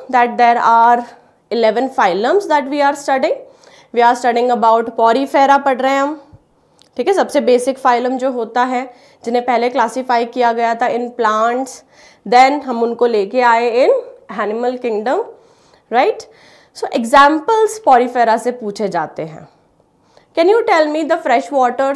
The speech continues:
sponge? Yes, the only example that is asked in examination is the freshwater sponge,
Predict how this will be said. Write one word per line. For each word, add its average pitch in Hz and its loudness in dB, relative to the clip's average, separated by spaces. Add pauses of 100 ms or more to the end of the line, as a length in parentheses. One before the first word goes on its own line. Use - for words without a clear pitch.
sponge? 262 0 (1500)
Yes, 277 -2
the 247 0
only 254 2
example 254 2 (1040)
that 233 2
is 262 2
asked 233 4
in 269 -4
examination 247 0
is 233 -6
the 302 0
freshwater 220 -2 (500)
sponge, 202 2